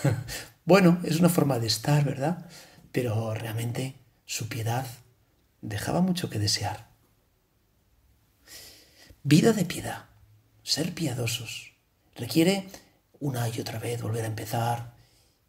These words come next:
Y aprendemos, lo aprendemos de las, fíjate, de las personas mayores y de los niños. Esas, esa piedad de, de vieja que está en la iglesia, ahí rezando, suspirando. Recuerdo,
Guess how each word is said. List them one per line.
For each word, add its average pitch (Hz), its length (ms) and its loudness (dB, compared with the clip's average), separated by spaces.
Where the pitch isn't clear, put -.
Y 123 220 -4
aprendemos, 175 640 6
lo - 100 -2
aprendemos 165 420 6
de 170 80 4
las, 131 420 2
fíjate, 151 200 -4
de 170 60 2
las 147 120 -2
personas 214 420 -2
mayores 214 400 0
y 131 40 -2
de 123 80 -2
los 110 160 0
niños. 110 500 -4
Esas, - 320 -8
esa 160 180 -2
piedad 156 280 2
de, - 100 -10
de - 140 -12
vieja 143 480 -4
que 147 60 -12
está - 160 -8
en 110 60 -2
la 110 60 -2
iglesia, 123 520 -6
ahí 110 140 -2
rezando, 123 640 -6
suspirando. 131 840 -4
Recuerdo, 120 540 -4